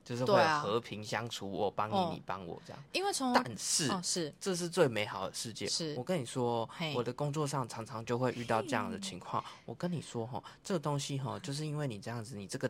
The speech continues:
Speaker 1: 密码，你就是多打了一个大写，所以他就进不去。他说：“没有啊，我就是没有打大写啊，啊，这个大写就是不应该打的啊。”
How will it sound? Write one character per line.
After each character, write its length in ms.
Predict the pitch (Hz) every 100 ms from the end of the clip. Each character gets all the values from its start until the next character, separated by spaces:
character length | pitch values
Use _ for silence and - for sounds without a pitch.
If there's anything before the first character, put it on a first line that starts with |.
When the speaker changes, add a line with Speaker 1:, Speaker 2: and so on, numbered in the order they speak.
| 139
Speaker 1:
密 260 | 147 123
码， 220 | - -
你 60 | 95
就 100 | 113
是 80 | 123
多 160 | - 127
打 180 | - 90
了 60 | 95
一 40 |
个 100 | 92
大 260 | 113 123 107
写， 280 | - 104 92
所 180 | -
以 20 | 113
他 140 | 117
就 80 | 113
进 220 | - 104
不 100 | -
去。 260 | - - - - -
他 100 | 165
说 140 | - 214 -
：“没 260 | 175 285
有 140 | 294 226
啊， 180 | 254 - - -
我 100 | 277
就 160 | 294
是 120 | 415 415
没 140 | 370
有 120 | 370
打 160 | 370 -
大 180 | 415 381
写 280 | - 143
啊， 200 | 185 226 - - - -
啊， 80 | - 427
这 80 |
个 100 | 480
大 160 | 415 415
写 160 | - -
就 140 | 294
是 80 | 427
不 240 | - 466
应 80 | 370
该 120 | 392 381
打 240 | - -
的 80 | 127
啊。” 180 | 165